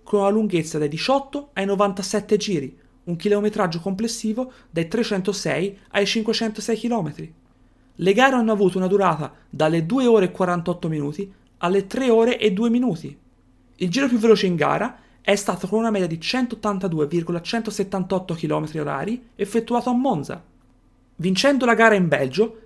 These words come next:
Ascari ottiene la sua nona vittoria consecutiva. Nella gara di Buenos Aires muoiono dieci persone e trenta rimangono feriti per l'incidente di Farina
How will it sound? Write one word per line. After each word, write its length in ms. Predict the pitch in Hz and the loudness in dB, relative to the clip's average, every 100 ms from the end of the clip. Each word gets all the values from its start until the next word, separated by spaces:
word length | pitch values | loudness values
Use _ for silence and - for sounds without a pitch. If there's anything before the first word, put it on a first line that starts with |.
| - | -4
Ascari 480 | 196 208 - 151 156 | -2 -2 0 0 0
ottiene 640 | 156 156 139 147 190 185 _ - | -2 0 0 0 -4 -8 _ -6
la 160 | 170 | -4
sua 160 | 165 202 | 0 0
nona 240 | 190 196 | 2 2
vittoria 400 | 208 214 214 208 | 2 0 2 2
consecutiva. 760 | 214 214 226 233 233 208 135 - _ _ _ _ _ _ - | 2 -2 -2 -2 0 0 -2 -6 _ _ _ _ _ _ -6
Nella 300 | 175 202 220 | -2 2 2
gara 200 | 262 262 | 2 2
di 140 | 214 | 2
Buenos 360 | 190 226 190 - | 4 4 2 -2
Aires 560 | 143 165 214 - - _ | -2 -2 -4 -6 -12 _
muoiono 440 | 160 180 196 196 185 | -4 2 4 4 2
dieci 340 | 196 247 240 | 2 0 0
persone 600 | 196 185 - 135 160 220 - _ - | -2 -2 -2 -4 -4 -8 -12 _ 0
e 160 | 185 | 2
trenta 340 | 190 247 226 214 | 2 0 2 2
rimangono 480 | 190 190 190 185 180 | 2 2 0 0 -2
feriti 580 | 180 165 131 - 196 - _ _ - | -2 -2 -4 -6 -8 -10 _ _ -4
per 140 | 185 | 0
l'incidente 540 | 190 202 220 220 190 | 2 0 0 0 0
di 80 | 180 | -2
Farina 540 | 175 196 180 190 233 | 0 0 0 -2 -4